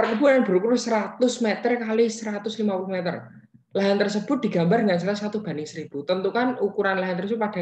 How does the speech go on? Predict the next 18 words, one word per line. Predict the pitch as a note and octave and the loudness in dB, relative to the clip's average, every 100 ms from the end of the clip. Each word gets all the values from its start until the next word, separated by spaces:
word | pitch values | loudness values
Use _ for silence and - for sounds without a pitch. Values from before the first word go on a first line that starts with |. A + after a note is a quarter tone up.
| E3+ | -6
gambar. | C3 C3+ A#2+ A#2 | -6 -6 -6 -2
Oh, | D3 C#3 - _ _ | -2 -2 -6 _ _
ukuran | D#3+ D#3+ F#3 F#3 | -4 2 2 2
berarti | D#3 D#3 F3+ | 2 0 0
tidak | - | 0
luas | D#3+ F3 | 0 -2
ya. | C3+ C3+ - _ _ _ _ _ C3 | -6 -8 -16 _ _ _ _ _ -2
Ya, | C#3+ | 2
itu | A3+ | 4
harus | F#3 F3 | 4 2
satu-satu | E3 F#3+ G#3 G#3 | 0 0 2 4
nyarinya, | F#3+ F#3+ G3 E3+ C#3+ | 4 2 2 2 0
nggak | B2+ | -2
boleh | D3 | -4
dikalikan | D3+ D#3+ E3+ D#3+ C3 C3+ | -2 0 0 -2 -2 -2
ya. | D3 F#3+ - - _ _ - | 0 0 -4 -16 _ _ -8
Ingat, | D3 D3 F3 G#3+ - - | -2 2 0 -2 -8 -20
skala, | - D3 C#3+ C#3 B2+ E3 | -8 -2 0 0 0 -2